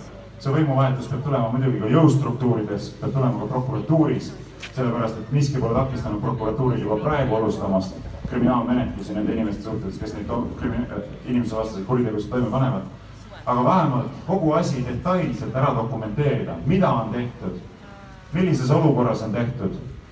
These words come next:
kes on teinud, kes on mingisugused korraldused andnud, kes on neid ellu viinud. Ja, ja siis näidata ka ära, et need on olnud täiesti põhjendamatud. See on suur, suur töö. See on suur töö faktidega, see on suur töö uuringutega, sinna on vaja kaasata juriste, sinna on vaja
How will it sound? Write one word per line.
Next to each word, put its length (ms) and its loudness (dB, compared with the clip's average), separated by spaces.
kes 320 6
on 160 2
teinud, 500 4
kes 300 4
on 100 2
mingisugused 460 0
korraldused 480 2
andnud, 400 4
kes 260 2
on 140 2
neid 160 2
ellu 240 4
viinud. 340 -2
Ja, 300 4
ja 160 0
siis 300 0
näidata 360 -2
ka 100 -2
ära, 180 0
et 100 -6
need 120 -4
on 100 -4
olnud 260 -2
täiesti 360 -2
põhjendamatud. 640 -2
See 80 -6
on 80 -2
suur, 280 6
suur 280 4
töö. 220 4
See 120 -2
on 60 4
suur 260 4
töö 240 4
faktidega, 600 -2
see 120 -4
on 80 0
suur 260 2
töö 160 -2
uuringutega, 800 0
sinna 180 0
on 60 -2
vaja 240 0
kaasata 380 -2
juriste, 440 -2
sinna 200 0
on 80 -4
vaja 180 -4